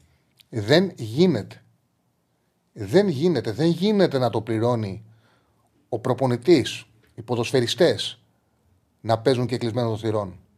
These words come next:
Είναι παράλογο, δεν ξέρω. Είναι παράλογο. Ε, κάποιοι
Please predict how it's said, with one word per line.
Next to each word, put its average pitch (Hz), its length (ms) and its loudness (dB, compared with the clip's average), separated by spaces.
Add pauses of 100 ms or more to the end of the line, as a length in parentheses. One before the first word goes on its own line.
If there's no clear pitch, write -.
(400)
Είναι 240 200 0
παράλογο, 202 540 6
δεν 208 100 -4
ξέρω. 135 320 0
Είναι 208 220 2
παράλογο. 175 640 4 (2000)
Ε, 123 720 -4 (340)
κάποιοι 135 600 4